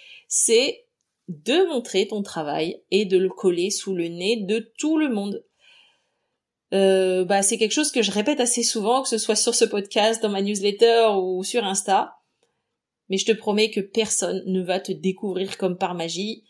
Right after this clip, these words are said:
même si t'as publié dix dessins d'un coup sur ton compte Instagram et que tu t'attends les, et que t'attends les likes en tapotant du pied comme ça.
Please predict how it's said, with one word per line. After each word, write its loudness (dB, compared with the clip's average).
même 2
si -4
t'as 4
publié 0
dix 0
dessins 2
d'un 0
coup -6
sur -4
ton -8
compte -8
Instagram 2
et 4
que -8
tu 6
t'attends 4
les, 6
et 0
que -6
t'attends 4
les 6
likes 4
en 0
tapotant 0
du -2
pied 0
comme 0
ça. 0